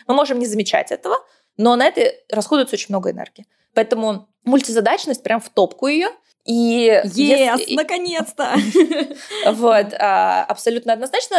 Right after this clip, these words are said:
Speaker 1: но это как бы easier said than done, да, проще просто сказать, сложно сделать, а, потому что мы настолько к этому привыкли, у нас постоянно телефон рядом лежит, мы туда поглядываем, постоянно там какие-то уведомлялки приходят в почте,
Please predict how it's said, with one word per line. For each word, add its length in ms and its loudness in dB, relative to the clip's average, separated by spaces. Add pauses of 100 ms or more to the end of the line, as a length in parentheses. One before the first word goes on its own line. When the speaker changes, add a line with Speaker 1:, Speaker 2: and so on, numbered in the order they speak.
(120)
Speaker 1:
но 260 2
это 340 -2
как 200 -6
бы 320 2 (120)
easier 320 0
said 260 0
than 120 -6
done, 340 0 (280)
да, 400 2
проще 320 0
просто 320 -2
сказать, 320 2
сложно 300 -4
сделать, 500 0
а, 100 -6
потому 200 -14
что 140 -10
мы 40 -2
настолько 300 0
к 60 -4
этому 220 -8
привыкли, 600 0
у 40 -14
нас 120 -8
постоянно 300 -4
телефон 380 -2
рядом 320 0
лежит, 300 -2
мы 80 -4
туда 200 0
поглядываем, 720 -2 (260)
постоянно 380 -2
там 120 -2
какие-то 320 -8
уведомлялки 560 -2
приходят 420 -2
в 60 -20
почте, 480 -2